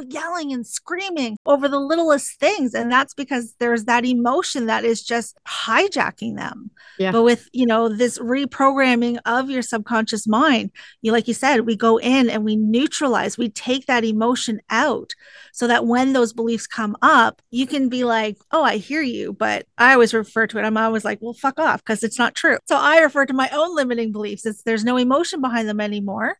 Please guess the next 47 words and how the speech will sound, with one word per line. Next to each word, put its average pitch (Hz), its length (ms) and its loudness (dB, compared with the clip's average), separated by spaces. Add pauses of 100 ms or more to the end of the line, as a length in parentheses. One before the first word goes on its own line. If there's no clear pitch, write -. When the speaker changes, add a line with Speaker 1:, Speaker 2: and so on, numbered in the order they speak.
Speaker 1:
but 262 100 0
I 254 100 2
can 254 160 0
see 269 200 -4
them 240 260 0
that 233 300 2
they're 247 140 -2
not 240 220 0
true. 359 400 -6 (120)
Speaker 2:
I 214 140 0
think, 240 200 -2
Kim, 233 160 0
you 214 100 0
bring 214 220 0
up 202 140 -2
a 190 40 -4
great 170 280 0
point 240 320 2
where 180 360 2 (120)
when 240 320 4
we 294 100 8
begin 226 260 2
to 196 120 -4
recognize 190 800 0
what's 190 180 -6
been 185 140 -6
going 170 260 0
on, 180 460 2
we 196 160 0
begin 214 300 2
to 277 60 2
Speaker 1:
Mm-hmm. 240 80 2
Speaker 2:
see 214 360 0
it 180 120 0
outside 185 400 0
of 185 80 -6
ourselves. 151 420 -8
So 185 280 -2 (320)
as 202 160 0
you 196 80 -2
Speaker 1:
Yeah. 190 80 -4
Speaker 2:
said, 214 160 2
I 226 180 4
now 226 240 2
have 247 160 -4
a 208 40 -6
choice 214 640 -4